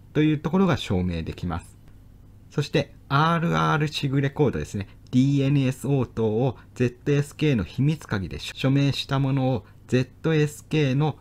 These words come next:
公開鍵で複合して、それをディーエヌエスの返却値のハッシュ値と比較して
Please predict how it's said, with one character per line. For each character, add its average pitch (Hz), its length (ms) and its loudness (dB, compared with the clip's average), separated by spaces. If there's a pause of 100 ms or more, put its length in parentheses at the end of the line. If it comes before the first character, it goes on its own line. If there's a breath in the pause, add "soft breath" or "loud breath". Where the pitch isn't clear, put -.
(140)
公 165 240 -2
開 175 280 0
鍵 85 260 -6
で - 120 -18 (140)
複 - 320 0
合 110 220 2
し - 180 -10
て、 123 240 -2 (440 loud breath)
そ 160 120 -2
れ 165 160 2
を 175 200 2 (260 loud breath)
デ 135 80 4
ィ 151 220 2
ー 143 80 4
エ 147 40 2
ヌ 151 180 4
エ 147 60 4
ス 131 160 -8
の 92 100 -2
返 131 360 -2
却 - 280 -4
値 - 200 -4
の 156 200 2 (140 loud breath)
ハ - 160 -4
ッ 143 40 0
シ - 240 -4
ュ - 20 0
値 - 180 -14
と 151 180 2
比 - 140 -20
較 110 240 -2
し - 160 -8
て - 240 0